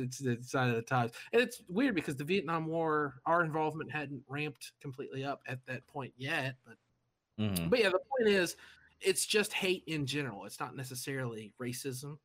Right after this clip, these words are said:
Speaker 1: but, I mean, what more pure hate is there than hating someone based on them being another race? It's ridiculous, you know.
Speaker 2: Zach, what about you? What, what do you wanna bring up in this episode?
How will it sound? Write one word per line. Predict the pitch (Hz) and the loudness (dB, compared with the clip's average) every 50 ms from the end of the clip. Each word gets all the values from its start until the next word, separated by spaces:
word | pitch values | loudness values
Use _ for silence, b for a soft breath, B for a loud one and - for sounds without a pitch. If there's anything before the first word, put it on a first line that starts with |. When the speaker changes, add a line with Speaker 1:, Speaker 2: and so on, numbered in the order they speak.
| _ | _
Speaker 1:
but, | - 127 - - - | -6 -6 -6 -4 -4
I | 139 | -2
mean, | 143 151 139 139 127 131 127 _ _ B B B B B _ _ _ | 0 0 0 0 -2 -4 -6 _ _ B B B B B _ _ _
what | - 151 170 156 - - | -6 0 0 0 0 0
more | 151 151 143 139 | 0 2 2 2
pure | 131 131 - - 151 147 143 139 127 127 127 B B B B B | 0 -2 -2 0 2 4 4 4 4 2 -2 B B B B B
hate | - - 165 156 143 - | -2 2 2 2 2 2
is | - 135 131 123 | 0 0 0 2
there | 135 131 120 117 | 2 2 2 2
than | - 123 123 | 0 -2 -4
hating | - - 147 139 131 135 127 | -2 0 0 2 2 2 0
someone | 127 - 135 123 123 120 117 | 0 0 0 0 0 0 -2
based | 113 - 123 120 117 - - | 0 0 0 0 0 -2 -2
on | 127 117 113 110 107 101 b b b b b _ - | -2 -2 -2 -4 -6 -10 b b b b b _ -4
them | 117 120 113 113 117 | -2 0 0 0 -2
being | 107 113 117 113 110 110 | -2 -2 -2 -2 -4 -4
another | 110 107 104 101 107 107 104 | -6 -6 -6 -6 -6 -6 -6
race? | 107 107 107 110 - - - | -6 -8 -8 -8 -8 -8 -8
It's | - - - | -6 -8 -8
ridiculous, | 104 - - 98 - - 73 - - - - - - - | -8 -8 -10 -10 -10 -10 -12 -12 -10 -8 -8 -8 -10 -12
you | 95 | -14
know. | - - - _ _ _ _ _ _ b b b b b b b b b b b b _ _ _ _ _ - _ _ _ _ _ _ - 120 | -16 -16 -20 _ _ _ _ _ _ b b b b b b b b b b b b _ _ _ _ _ -20 _ _ _ _ _ _ -8 -2
Speaker 2:
Zach, | 107 117 113 110 - | 2 2 2 2 2
what | 123 110 | 0 0
about | 104 110 107 101 | 2 2 2 2
you? | 101 104 101 98 95 | 2 0 0 0 0
What, | 92 92 101 98 - | 0 0 -2 -2 0
what | 98 104 95 | -2 -2 0
do | 92 | 0
you | 95 | -2
wanna | 92 92 90 87 | 0 0 -2 -2
bring | 85 90 87 85 | -2 -2 -2 -2
up | 87 85 - | -4 -6 -6
in | - 82 | -6 -8
this | 87 85 - - | -8 -8 -8 -10
episode? | 87 80 - 92 - - 95 90 90 92 | -10 -10 -12 -14 -12 -10 -8 -8 -8 -8